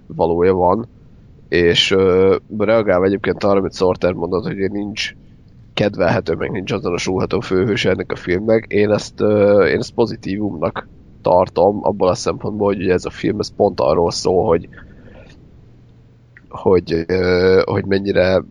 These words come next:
elnyom ez a rendszer, vagy mennyire azzal, hogy, hogy meg akarják változtatni ezt a srácot, és aztán meg,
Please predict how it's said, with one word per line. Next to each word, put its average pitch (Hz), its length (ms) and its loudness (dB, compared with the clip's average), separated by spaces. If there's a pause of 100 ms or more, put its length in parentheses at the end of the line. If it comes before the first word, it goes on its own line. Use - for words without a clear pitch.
(100)
elnyom 101 480 0
ez 95 140 -4
a 98 40 0
rendszer, 98 340 -2
vagy 98 140 -4
mennyire 92 320 0
azzal, 82 320 0
hogy, 85 220 -2
hogy - 420 -4 (560)
meg 104 180 0
akarják 113 600 2
változtatni 117 720 0
ezt 120 200 -4
a 127 40 -8
srácot, 117 640 -2 (560)
és - 220 -2
aztán 95 400 -2
meg, 95 440 -2